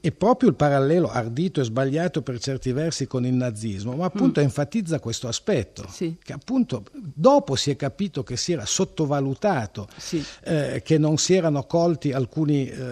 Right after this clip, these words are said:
Speaker 1: alcuni passaggi, tanto più in questo caso in cui i terroristi si presentano come l'unica, eh, autorevole e vincolante interpretazione della loro tradizione religiosa. Allora,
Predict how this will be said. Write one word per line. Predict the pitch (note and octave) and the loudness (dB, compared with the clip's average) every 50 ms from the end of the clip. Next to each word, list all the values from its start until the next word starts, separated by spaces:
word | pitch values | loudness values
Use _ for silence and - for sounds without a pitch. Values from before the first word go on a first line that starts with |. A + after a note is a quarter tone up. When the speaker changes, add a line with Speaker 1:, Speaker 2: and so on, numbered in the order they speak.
| A2+ - | -8 -6
Speaker 1:
alcuni | - C3+ B2+ - - D3 C#3+ C#3+ C3+ | -6 -6 -6 -4 -4 -2 -2 -2 -2
passaggi, | - B2+ A2+ - - C3+ A2 G2+ G2 G#2+ B2+ B2 | -2 -2 -4 -2 -4 -4 -4 -6 -6 -8 -6 -2
tanto | - G#3 A#3+ A3 G#3+ E3+ | 0 0 2 2 0 -2
più | - - A#3 | -2 0 2
in | A#3 F#3+ | 2 2
questo | - D3 C3 - - C3 | 2 0 -4 -2 -4 -6
caso | - C3+ A#2+ G#2 G2+ G#2+ C3+ | -4 -4 -4 -4 -4 -4 -4
in | C3+ D3 E3 E3+ | -4 -2 -2 -2
cui | E3 - F3 E3 C3 A#2 A2 G2+ - - | -2 -2 -2 0 0 0 0 -2 -2 -2
i | - G3 - | -4 -4 -2
terroristi | - C#3+ C3 B2+ C3 C3 B2 A#2+ G#2+ F#2+ - - - D#3 C#3 | 0 -2 0 0 -2 -2 -2 -2 -4 -4 -6 -4 -4 -4 -2
si | - - - G3+ | -2 -2 -2 -2
presentano | - - G3+ A3+ F#3+ D#3 D3+ D3 E3 F3 E3 - F3+ F3+ F3 C#3+ | -2 -2 0 0 2 2 2 2 2 0 0 0 0 0 0 -2
come | - - - E3 E3 D#3+ D3 C#3 B2 - - | -4 -2 0 2 4 4 4 2 0 0 -2
l'unica, | D#3+ F3 G#3+ G#3+ F#3 C#3+ C3 B2 A#2 G#2 - B2 A2+ G#2+ - - _ - - - - - - - - - - _ _ _ - | 0 2 4 4 6 4 4 2 0 -4 -6 -6 -8 -8 -8 -14 _ -20 -20 -20 -20 -20 -20 -20 -20 -20 -20 _ _ _ -8
eh, | - D#3 C#3 B2+ - - | -4 -4 -4 -4 -2 2
autorevole | E3+ E3 E3+ E3+ - - F3 E3 F#3 F#3 D#3+ C#3 B2+ A2+ A#2+ A2+ A2+ A#2 - | 4 4 4 4 4 2 2 2 4 4 4 4 2 0 -2 -4 -4 -6 -6
e | - - D3+ | -4 -2 -2
vincolante | C#3 E3 F3+ F#3 F3+ - - A3 G3+ D#3+ C#3+ D#3 F#3+ F#3+ E3+ - - | 0 0 2 0 0 2 2 2 4 4 2 2 2 2 0 0 0
interpretazione | - C#3+ D#3 D#3+ D3+ - D#3+ D#3 C#3 - E3 F3 F3+ F3 - F#3 E3+ - - C#3+ C#3 D3+ D#3+ C#3 | 0 2 2 2 2 2 -2 -2 -2 -6 -4 -4 -4 -2 -2 -4 -4 -2 -2 0 0 0 0 0
della | A#2+ C3+ C3 C3+ C3+ C3+ | 0 0 0 2 2 2
loro | C3+ D#3+ F3+ E3+ D3 C#3 | 4 4 4 4 4 2
tradizione | - B2 A#2+ A#2+ A2+ A#2 - - C#3+ C3+ C3+ B2+ A2+ | -2 -2 -4 -4 -4 -4 -6 -4 -2 -2 -2 -2 -2
religiosa. | A#2 A2+ A2+ G#2+ G2+ C#3+ F#3+ - - G2+ - - | -4 -4 -4 -6 -6 -6 -8 -8 -12 -14 -12 -8
Allora, | - D#3 G3 B3 C4 A#3 F#3+ | -6 -4 -2 -2 0 -2 -4